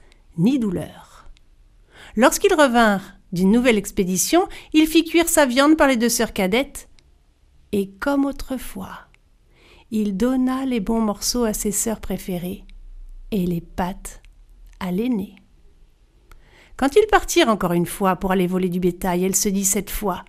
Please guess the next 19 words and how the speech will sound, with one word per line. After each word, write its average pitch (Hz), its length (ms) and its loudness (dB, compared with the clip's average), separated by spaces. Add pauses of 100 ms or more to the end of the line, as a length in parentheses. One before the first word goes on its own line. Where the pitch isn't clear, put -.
(380)
Ils 269 180 2
le 254 80 -2
tueront 214 380 -2
pour 202 220 -6
de 175 120 -2
bon, 190 240 0 (800)
car 185 220 -2
je 190 100 -4
ne 185 140 0
le 170 120 -2
ressusciterai 262 720 -6
plus. » - 500 -18 (680)
Et 196 140 2
elle 277 160 2
se 339 140 0
fit 349 180 0
une 302 220 6
jolie 254 420 0
coiffure, 196 720 -8